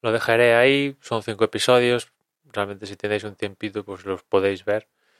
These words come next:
Yo diría que, que los me-, mejores episodios quizás son los de los <laughs> dedicados al Stark este, ¿no?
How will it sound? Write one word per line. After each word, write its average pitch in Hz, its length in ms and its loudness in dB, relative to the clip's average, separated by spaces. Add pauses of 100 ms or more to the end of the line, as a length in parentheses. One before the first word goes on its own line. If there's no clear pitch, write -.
(960)
Yo 110 160 0
diría 117 340 4
que, - 140 -20 (440)
que 120 120 2
los 110 180 0
me-, 113 280 -6
mejores 113 460 -2
episodios 120 380 0
quizás 113 280 -2
son 120 180 0
los 113 260 2
de 107 920 2 (800)
los 104 140 -4
<laughs> - 0 -
dedicados 117 640 2
al 123 160 6
Stark 127 460 2
este, 135 380 2
¿no? 139 240 -2